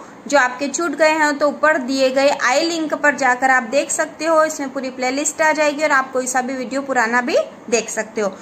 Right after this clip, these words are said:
तो चलो बच्चों, अब शुरू करते हैं। संख्या रेखा का प्रयोग करते हुए निम्नलिखित योग ज्ञात कीजिए। तो हमने संख्या रेखा पिछले वीडियो में देखी थी, जो कि मैंने पेज नंबर छब्बीस का जो वीडियो डाला था उसमें आपने संख्या रेखा के question देखे थे। हमने संख्या रेखा समझ भी ली थी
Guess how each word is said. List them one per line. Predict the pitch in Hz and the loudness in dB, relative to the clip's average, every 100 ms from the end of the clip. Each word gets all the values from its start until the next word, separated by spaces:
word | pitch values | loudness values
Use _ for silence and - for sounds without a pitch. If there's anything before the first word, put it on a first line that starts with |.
| - - | -14 -6
तो | |
चलो | 320 392 403 | 0 2 4
बच्चों, | 392 370 370 | 4 2 2
अब | 320 | 0
शुरू | - 285 294 | -2 -4 0
करते | 294 285 311 | 0 0 -2
हैं। | 330 | -2
संख्या | 339 285 269 370 | -2 -2 0 0
रेखा | 381 370 339 | 0 2 0
का | 320 302 | 2 0
प्रयोग | 294 302 359 | 2 0 0
करते | 311 277 277 | -2 -2 -2
हुए | 277 285 | 0 0
निम्नलिखित | 269 254 269 294 381 - | -2 -2 -2 -4 -6 -4
योग | 262 277 269 | -2 -2 -2
ज्ञात | 320 370 392 - | -2 -2 -2 -6
कीजिए। | 269 196 220 170 - - - - - - | -6 -4 -4 -4 -8 -16 -20 -20 -20 -4
तो | 339 | -2
हमने | 349 359 415 | 0 -2 -2
संख्या | 403 269 240 330 330 | -2 -2 -2 -2 0
रेखा | 330 - 320 330 - - - - | -2 0 2 2 -2 -10 -16 -8
पिछले | 277 311 330 | -6 -4 -2
वीडियो | 349 339 311 311 | -2 -2 0 0
में | 311 | 0
देखी | 285 285 - 294 | -2 -4 -4 -6
थी, | 311 339 453 - - - | -4 -4 -6 -12 -14 -8
जो | 285 | -6
कि | 302 | -2
मैंने | 302 285 294 302 285 - | 0 2 2 0 -2 -2
पेज | 269 262 | -2 0
नंबर | 285 294 302 | 0 2 0
छब्बीस | 285 226 277 285 | -4 -6 -6 -2
का | - 349 | 0 0
जो | 349 | 0
वीडियो | 311 285 285 | -2 0 2
डाला | 277 247 254 | 2 2 2
था | 254 339 466 - - - | 2 2 0 -2 -16 -12
उसमें | 277 311 | -8 0
आपने | 294 285 302 | 0 2 -4
संख्या | 311 262 262 302 | -4 -4 -2 0
रेखा | 294 294 | 0 -2
के | 277 277 | -2 -4
question | 269 254 277 262 | -6 -6 -6 -4
देखे | 247 247 311 | -4 -4 -6
थे। | 330 | -2
हमने | 311 269 262 | -2 -2 -2
संख्या | 254 226 262 | -4 -2 0
रेखा | 247 233 240 | 0 0 -2
समझ | 233 220 247 311 | -2 0 0 0
भी | 349 339 | 0 -2
ली | 330 | -2
थी | 311 339 | -2 -4